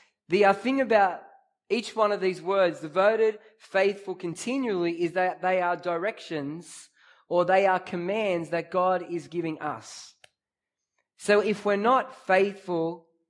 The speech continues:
continual, devoted, we're actually sinning.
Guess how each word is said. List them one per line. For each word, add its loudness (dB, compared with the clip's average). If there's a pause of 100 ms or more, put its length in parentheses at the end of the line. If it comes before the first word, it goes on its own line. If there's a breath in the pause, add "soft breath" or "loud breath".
continual, -2
devoted, 0
we're -4
actually -4 (1120)
sinning. -14